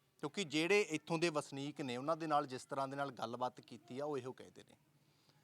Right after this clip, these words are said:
ਕਿ ਬਿਮਾਰੀਆਂ ਇਹਨਾਂ ਦੇ ਘਰ ਦੇ ਵਿੱਚ ਘਰ ਕਰ ਚੁੱਕੀਆਂ ਨੇ, ਕਿਉਂਕਿ ਗੰਦਾ ਪਾਣੀ ਤਕਰੀਬਨ ਦੋਹਾਂ ਮਹੀਨਿਆਂ, ਮਹੀਨਿਆਂ ਤੋਂ ਇਹਨਾਂ ਦੀਆਂ ਜਿਹੜੇ ਹੈਗੇ ਨੇ ਘਰਾਂ ਦੇ ਅੱਗੇ ਖੜਾ ਆ।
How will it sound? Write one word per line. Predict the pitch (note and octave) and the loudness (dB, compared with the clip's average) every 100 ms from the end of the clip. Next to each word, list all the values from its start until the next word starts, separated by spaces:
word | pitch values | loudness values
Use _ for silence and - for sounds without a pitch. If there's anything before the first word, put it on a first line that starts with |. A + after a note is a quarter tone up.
| _ - | _ 0
ਕਿ | |
ਬਿਮਾਰੀਆਂ | D#3+ D3+ C#3+ D3 D#3+ F3 | 4 8 12 12 10 4
ਇਹਨਾਂ | E3+ F3 | 4 2
ਦੇ | E3 F3+ | 2 0
ਘਰ | - F#3+ D#3 | 2 4 4
ਦੇ | A2 C#3 | 4 -4
ਵਿੱਚ | C#3 - | -4 -6
ਘਰ | F#3 C#3+ | -4 -4
ਕਰ | - A#2 | -4 -10
ਚੁੱਕੀਆਂ | A2 - - | -12 -20 -20
ਨੇ, | A2 - - - _ | -20 -20 -20 -20 _
ਕਿਉਂਕਿ | G3 A#3 | 2 4
ਗੰਦਾ | D#3+ D#3+ D#3+ G3 | 6 10 12 12
ਪਾਣੀ | - D#3 D#3+ F3 _ _ | 12 4 2 -4 _ _
ਤਕਰੀਬਨ | F#3 - F#3 F3+ E3 G#3 C3+ | 0 2 0 2 0 0 0
ਦੋਹਾਂ | C#3+ C#3+ D#3+ F3 | 2 4 4 4
ਮਹੀਨਿਆਂ, | D#3+ D3+ D#3+ D#3 D#3+ | 2 0 0 0 -2
ਮਹੀਨਿਆਂ | D#3+ F3 D3 C#3 | 0 0 2 0
ਤੋਂ | D#3 D3+ D#3+ - _ | 0 -2 -2 -8 _
ਇਹਨਾਂ | D3+ E3+ | -2 0
ਦੀਆਂ | D#3 E3 D3+ | 0 -2 -2
ਜਿਹੜੇ | D3+ D#3 | -4 -4
ਹੈਗੇ | D3 D3+ | -4 -4
ਨੇ | D3+ | -6
ਘਰਾਂ | D3+ F3 C#3 C#3 | 2 4 4 2
ਦੇ | C#3 D3 - | -2 -4 -6
ਅੱਗੇ | C3 B2 | -6 -6
ਖੜਾ | B2 G#2 - | -8 -10 -12
ਆ। | - | -16